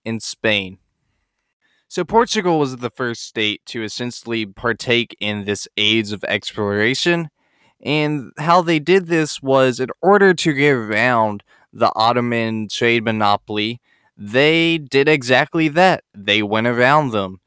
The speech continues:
So they traveled around Africa, the Horn of Africa, known as the Cape of Good Hope, and they traveled to Asia from there. Now, the second state,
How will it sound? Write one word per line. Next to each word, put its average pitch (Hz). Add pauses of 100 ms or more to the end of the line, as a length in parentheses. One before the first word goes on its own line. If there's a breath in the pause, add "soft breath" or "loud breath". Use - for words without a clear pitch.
(280)
So 135
they 151
traveled 135
around 120
Africa, 110
the 104
Horn 117
of 107
Africa, 110
known 107
as 101
the 98
Cape 110
of 98
Good 104
Hope, 120 (440)
and 120
they 135
traveled 131
to 131
Asia 123
from 113
there. 110 (500)
Now, 135
the 123
second 170
state, 127